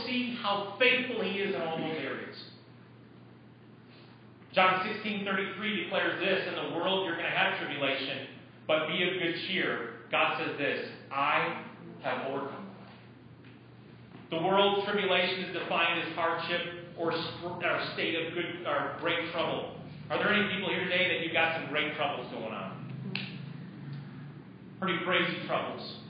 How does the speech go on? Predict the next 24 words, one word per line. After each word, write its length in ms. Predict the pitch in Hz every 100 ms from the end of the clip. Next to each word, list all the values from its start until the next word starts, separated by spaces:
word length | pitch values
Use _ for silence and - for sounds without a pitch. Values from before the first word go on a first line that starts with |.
| - - - - - - - - - - - - -
Where 160 | 190
do 60 | 190
you 80 | 190
need 180 | 190 185
to 100 | -
change 360 | 196 185 175
today 260 | 180 165 160
in 120 | 156
adapting 460 | 160 160 165 160 147
those 280 | 143 147 143
things? 440 | 139 127 127 - - - - - - -
Eric 320 | 190 208 196
Metaxas 560 | 170 190 185 - 180 -
wrote 140 | 170
about 260 | 165 156 -
Chuck 220 | 180 -
Colson, 440 | 175 156 151 151 147
and 80 | 151
I 160 | 165
wanted 240 | 190 196 -
to 60 |
finish 300 | 180 175 175
with 120 | 156
this 360 | 131 135 -